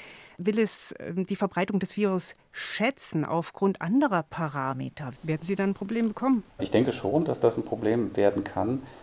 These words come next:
Speaker 2: Wichtig ist allerdings, und das muss man auch immer verstehen, bei den Modellen geht es ja um die Dynamik der Pandemie. Das heißt, wie verändert sich die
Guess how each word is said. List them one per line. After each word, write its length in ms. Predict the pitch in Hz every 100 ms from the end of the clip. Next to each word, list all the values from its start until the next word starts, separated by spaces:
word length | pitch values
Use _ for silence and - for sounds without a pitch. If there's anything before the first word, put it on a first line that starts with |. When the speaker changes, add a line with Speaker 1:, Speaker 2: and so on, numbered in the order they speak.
| - -
Speaker 2:
Wichtig 340 | 110 - 120
ist 200 | 113 -
allerdings, 520 | 110 104 104 104 -
und 80 | -
das 140 | 98 -
muss 120 | 98
man 120 | 95
auch 160 | 104 110
immer 120 | 95
verstehen, 540 | 98 - - 98 113
bei 120 | -
den 160 | 92 90
Modellen 420 | 90 87 87 107
geht 160 | 90 98
es 100 | 90
ja 280 | 92 92 92 - -
um 160 | - 98
die 100 | 92
Dynamik 480 | 92 90 87 98 98
der 100 | 85
Pandemie. 420 | 87 82 80 82
Das 180 | 90 -
heißt, 200 | 90 90 -
wie 260 | 95 95
verändert 540 | 95 95 95 95 98 95
sich 160 | 90
die 240 | - 90